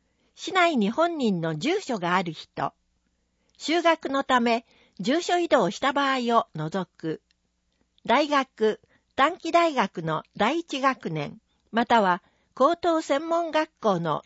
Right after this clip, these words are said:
第四学年に在学する人。市内の中学校、または高等学校を卒業した人。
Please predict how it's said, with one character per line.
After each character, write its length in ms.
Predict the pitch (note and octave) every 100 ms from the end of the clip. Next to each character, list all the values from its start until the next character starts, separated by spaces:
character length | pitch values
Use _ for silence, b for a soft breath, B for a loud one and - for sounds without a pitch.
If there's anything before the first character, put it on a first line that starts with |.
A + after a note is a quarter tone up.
| -
第 240 | F#3+ C#4
四 240 | E4 F4+ E4+
学 260 | E4 -
年 240 | A3+ E3+ D3
に 100 | C#3+
在 240 | E3+ A#3+
学 280 | F3+ E3 B3
す 160 | - G3
る 100 | G3
人。 460 | - - F3 - _ _ _ _ _ _ _ _ _ _ -
市 180 | -
内 240 | F4+ F4 C#4
の 160 | G#3
中 280 | E3 D4 E4
学 200 | D4 D#4 _ -
校、 280 | E3+ D#3 b b b
ま 140 | G#3+ A3+
た 160 | B3+
は 160 | F#3+ E3+
高 240 | - F4
等 240 | F#4+ F4+ E4
学 180 | D#4+ -
校 300 | - A3+ G3
を 120 | G3+ -
卒 320 | - E3+ A#3
業 240 | A#3 A3 A#3+
し 100 | -
た 140 | G3
人。 400 | - _ E3 D#3+